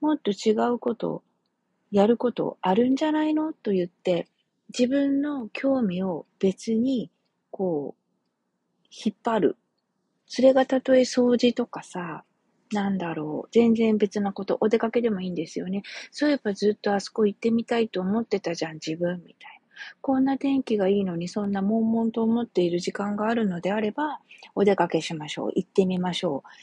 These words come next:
そうでしょ？行きたいと思ってたこと一つやればそれでコンプリートだよ、みたいな感じでですね、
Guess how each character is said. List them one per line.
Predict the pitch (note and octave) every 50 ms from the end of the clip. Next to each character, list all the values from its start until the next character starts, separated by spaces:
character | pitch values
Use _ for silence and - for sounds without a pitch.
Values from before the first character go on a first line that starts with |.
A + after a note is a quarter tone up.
| - _ _
そ | - B3 A3+
う | G3+ F3
で | E3+ D#3+
し | - B3+
ょ？ | C4 C4+ - -
行 | - -
き | - -
た | - - B3
い | A#3+ A3+
と | - - F#3
思 | F3+ F#3+ G3 G3+
っ |
て | - - F#3
た | - - -
こ | - E3+
と | - E3+
一 | D#3+ - - G#3+
つ | G3+ - F3+ F3
や | E3 E3+
れ | F3+ E3+
ば | - D#3+
そ | - - F#3
れ | F3+
で | E3 F3
コ | E3+ - A#3+ A#3
ン | A3+ G#3+
プ | - F#3+
リ | F3+ F3 F3
ー | -
ト | F#3 F3+
だ | F#3+ F#3
よ、 | G3 A3+ C4 C#4+ C#4+ C#4+ C#4
み | B3 F#3+ -
た | - E3
い | F3 E3+
な | E3+ F3
感 | - G#3+ G#3+ G#3+
じ | A3 A#3
で | A3 A3
で | F#3 E3+
す | - - G#3+
ね、 | G#3 F#3+